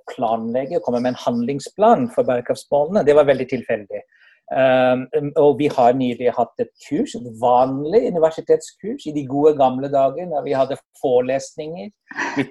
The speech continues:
traff, eh, studenter ansikt til ansikt. Vi kunne faktisk, ehm, snakke sammen i pausene. Dette var så, så sent som, eh, januar i år.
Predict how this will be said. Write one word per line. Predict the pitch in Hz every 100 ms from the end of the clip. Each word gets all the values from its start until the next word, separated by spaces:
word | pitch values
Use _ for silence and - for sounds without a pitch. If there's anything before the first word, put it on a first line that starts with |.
| -
traff, | 151 156 156 - 175
eh, | 151
studenter | - 151 143 143 143 - 160 160
ansikt | 160 143 139 - 147 _ _
til | 160 143
ansikt. | 135 135 135 160 160
Vi | 135 135
kunne | - 139 131
faktisk, | - 127 - 139 127 - - -
ehm, | 139 127 - _ - - _
snakke | - - 170 156 - _ - 170
sammen | 156 151 156
i | 151 156
pausene. | 147 147 170 170 185 220 170 147
Dette | 151 156 180 147
var | 139 143
så, | - 151 135 139 139 143
så | - 147 139 131
sent | - 127 131
som, | - 143 135 135 135
eh, | 135 131 127
januar | 131 139 139 156
i | 175
år. | 196 277